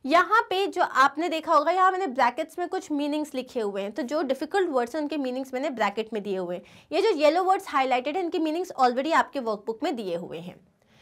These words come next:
A little afternoon on that distinguished Saturday। So a little afternoon, एक afternoon on that distinguished Saturday, मतलब हम एक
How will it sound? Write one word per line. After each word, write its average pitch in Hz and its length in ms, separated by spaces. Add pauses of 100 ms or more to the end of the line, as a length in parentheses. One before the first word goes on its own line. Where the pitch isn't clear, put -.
(360)
A 339 100
little 392 640
afternoon 370 560
on 285 220
that 320 200
distinguished 381 1040
Saturday। 226 440 (520)
So 381 100 (340)
a 349 160
little 403 520
afternoon, 262 420
एक 277 160
afternoon 330 640
on 415 420
that 392 220
distinguished 381 840
Saturday, 330 340
मतलब 339 260
हम 359 220
एक 392 140